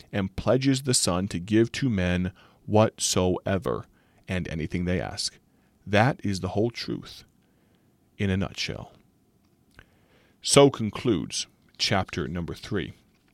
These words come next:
of E M Bounds' book, Purpose in Prayer. We will pick up living in an attitude of prayer in the near future. There will be more interviews to come.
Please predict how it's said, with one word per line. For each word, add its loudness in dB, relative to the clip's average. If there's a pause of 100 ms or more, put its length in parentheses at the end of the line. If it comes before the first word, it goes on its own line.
(140)
of -6
E 0
M -4
Bounds' -4 (220)
book, 0 (680)
Purpose 0
in -6
Prayer. -6 (560)
We 6
will 6
pick -2
up 2 (200)
living 2
in 0
an 0 (140)
attitude -2
of -8
prayer -6 (160)
in -6
the -6
near -6
future. -6 (720)
There 10
will 8
be 0
more 2
interviews -2 (160)
to -6
come. -6